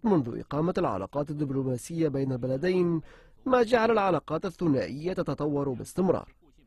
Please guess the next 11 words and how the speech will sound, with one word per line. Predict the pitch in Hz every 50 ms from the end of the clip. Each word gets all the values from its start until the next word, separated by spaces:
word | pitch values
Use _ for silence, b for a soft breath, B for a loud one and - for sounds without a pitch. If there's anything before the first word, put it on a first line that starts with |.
| _ - - - - _ _ - - _ 127
هذا | 123 - 87
وحافظ | 95 95 92 90 110 143 135 120 104 98
البلدان | 95 - - 90 104 127 160 175 170 160 156 151 143 B B B B B B
على | - 247 269 262
تعزيز | 254 254 226 220 208 226 226
الثقة | 208 - - 214 - 190 185 -
السياسية | 190 165 - 180 156 131 113 101 - 135 151 170 175
المتبادلة، | 160 147 127 - 101 117 156 175 175 170 170 160 160 160 151 - b b b b b b
وأحرز | 208 - - 220 - 196 208 220 196
التعاون | 208 196 - - 135 95 117 143 160 180 190 190 180
الثنائي | 160 - 135 131 131 131 127 - 208 202 196 190 180 160